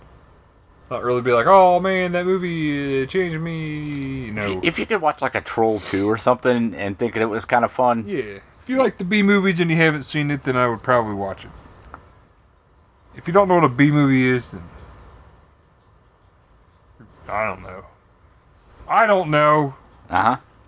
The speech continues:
Speaker 2: Next, next up is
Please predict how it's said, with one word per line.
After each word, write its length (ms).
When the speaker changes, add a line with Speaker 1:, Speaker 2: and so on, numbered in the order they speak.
Speaker 2:
Next, 420
next 380
up 240
is 320